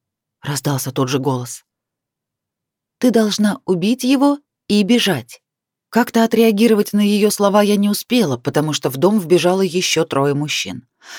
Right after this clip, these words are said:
Они также оказались облачены в чёрные кожаные костюмы. На поясах покоились пистолеты, и смотрели они на меня, как на врага. Но раньше, чем они выхватили пистолеты, передо мной появилась мама. Она закрыла меня своим телом,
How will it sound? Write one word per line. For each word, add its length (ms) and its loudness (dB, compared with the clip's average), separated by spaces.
Они 220 4
также 320 2
оказались 480 2
облачены 420 2
в 80 -8
чёрные 340 0
кожаные 440 0
костюмы. 540 -6
На 140 -4
поясах 420 0
покоились 420 -2
пистолеты, 680 -2
и 160 -6
смотрели 500 0
они 240 0
на 60 0
меня, 420 -2
как 240 -4
на 140 0
врага. 400 -2
Но 220 2
раньше, 320 0
чем 180 -2
они 160 0
выхватили 440 0
пистолеты, 580 -2
передо 300 4
мной 180 6
появилась 560 2
мама. 420 -4
Она 240 2
закрыла 380 2
меня 260 -2
своим 340 -2
телом, 420 0